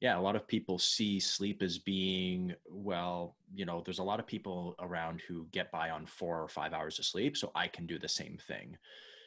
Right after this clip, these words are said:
And so they, they do that. And you,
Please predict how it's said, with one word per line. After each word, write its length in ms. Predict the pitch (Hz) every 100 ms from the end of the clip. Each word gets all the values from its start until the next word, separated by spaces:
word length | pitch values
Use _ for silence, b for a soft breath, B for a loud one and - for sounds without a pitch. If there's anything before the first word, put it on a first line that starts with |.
| B -
And 120 | 85
so 140 | -
they, 200 | 82 80
they 200 | 82 85
do 320 | 82 85 90
that. 280 | 76 76 - -
And 400 | 82 85 82 - _ _ _ _ -
you, 720 | 95 92 104 135 139 135 110